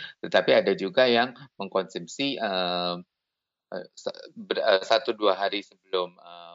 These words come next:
hubungan seksual, kemudian, eee, beberapa jam sebelum hubungan seksual, dan kemudian, eee, keesokan harinya. Tapi ada juga kalau memang dia perilakunya beresiko, ya dia akan minum A R V se-,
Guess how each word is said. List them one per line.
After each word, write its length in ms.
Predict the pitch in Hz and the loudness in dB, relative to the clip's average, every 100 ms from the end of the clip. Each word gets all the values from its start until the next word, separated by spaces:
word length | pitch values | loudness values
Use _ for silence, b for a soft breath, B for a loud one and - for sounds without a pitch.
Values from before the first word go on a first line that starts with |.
| 82 | _
hubungan 300 | _ 87 82 _ | _ -20 -20 _
seksual, 680 | 90 _ 120 135 135 135 131 | -20 _ 2 4 6 4 -2
kemudian, 540 | 101 90 _ 87 87 - _ _ _ _ - | _ _ _ -4 -4 -6 _ _ _ _ -2
eee, 200 | 90 90 87 | 0 2 0
beberapa 440 | 85 90 82 90 - | 0 0 2 -2 2
jam 260 | 98 92 90 | 2 2 -8
sebelum 400 | - 90 85 80 | -6 -6 -6 -4
hubungan 300 | 87 87 85 | -4 -2 -4
seksual, 580 | 92 - 135 131 131 123 | -6 -6 2 4 6 4
dan 180 | 101 98 | 0 -4
kemudian, 400 | 92 90 95 104 107 _ _ _ - | -18 -14 -6 -6 -6 _ _ _ -6
eee, 100 | 85 - | -4 -4
keesokan 480 | 82 95 85 87 90 | -4 -4 -6 -6 -6
harinya. 580 | 87 90 87 92 80 76 _ _ _ | -8 -8 -10 -6 -6 -6 _ _ _
Tapi 160 | 92 123 113 | -2 2 2
ada 80 | 107 | 2
juga 260 | 95 101 131 | -2 2 2
kalau 220 | 113 98 95 | 4 0 -2
memang 300 | 92 92 90 | -4 -4 2
dia 200 | 90 95 | 2 0
perilakunya 580 | 92 95 87 - 90 90 | -2 -2 -2 -4 -8 -6
beresiko, 420 | 82 82 - 87 120 | -4 -4 -6 -2 0
ya 140 | 101 | 0
dia 220 | 90 101 98 | 0 -2 -2
akan 160 | 90 87 | -2 -4
minum 200 | 82 85 | -8 -10
A 80 | 82 82 | -12 -12
R 80 | - | -10
V 140 | 82 - _ | -10 -10 _
se-, 520 | - 90 82 80 80 | -2 0 2 0 -2